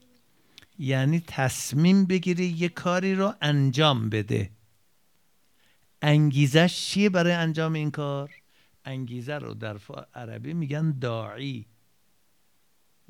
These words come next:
دعا، دعا یعنی خ-، دعو-، دعوت کردن. داعیشون، انگیزه‌شون تو این کار چیه؟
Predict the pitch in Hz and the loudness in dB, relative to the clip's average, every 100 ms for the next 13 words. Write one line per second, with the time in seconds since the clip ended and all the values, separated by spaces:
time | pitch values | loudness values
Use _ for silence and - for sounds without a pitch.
0 | 120 123 113 117 127 123 - _ _ 127 | -14 -12 -10 -10 -8 -10 -14 _ _ -14
1 | 113 123 - 123 117 127 - _ _ - | -12 -12 -12 -12 -12 -12 -16 _ _ -12
2 | 127 120 127 117 110 110 - 117 113 117 | -12 -10 -8 -6 -6 -8 -8 -8 -8 -6
3 | 120 104 - _ _ - - _ - 135 | -8 -8 -14 _ _ -20 -20 _ -14 -4
4 | 156 151 147 151 - 196 190 147 - 139 | 0 2 2 0 -2 0 0 -2 -4 -4
5 | 117 120 - 143 139 127 135 139 175 208 | -4 -6 -6 -2 -2 -2 -2 -2 -4 0
6 | 190 165 165 180 180 165 - 196 180 170 | -2 0 -2 0 -2 -4 -6 -4 -2 -4
7 | 185 | -6